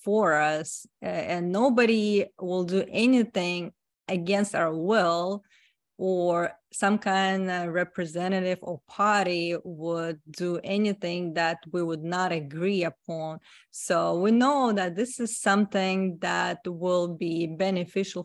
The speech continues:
for all of us. So, like, like you said, it's just based on the same principles, and everybody is,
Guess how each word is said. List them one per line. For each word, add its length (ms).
for 180
all 340
of 100
us. 420
So, 540
like, 140
like 240
you 100
said, 520
it's 320
just 320
based 420
on 200
the 140
same 420
principles, 1080
and 340
everybody 880
is, 640